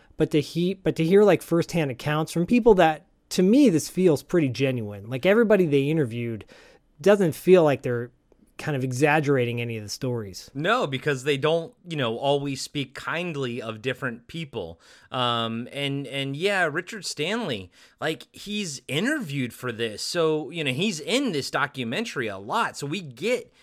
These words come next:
Speaker 2: his point of view as well. And, I mean, he's pretty open, but,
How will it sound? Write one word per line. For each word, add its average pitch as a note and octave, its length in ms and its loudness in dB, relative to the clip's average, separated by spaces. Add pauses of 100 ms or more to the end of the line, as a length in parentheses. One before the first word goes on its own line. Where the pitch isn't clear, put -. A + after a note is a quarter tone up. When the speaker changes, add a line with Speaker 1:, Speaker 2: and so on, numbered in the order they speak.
(280)
Speaker 2:
his G#3 160 0
point A3 340 -2
of D#3+ 100 -4
view F#3 240 -4
as C#3+ 140 -4
well. C#3 440 -2
And, C3 360 -6
I C3 140 -4
mean, C#3 160 -2
he's G#3 160 -6
pretty D4+ 500 -4
open, E3 540 -2
but, A3 180 -6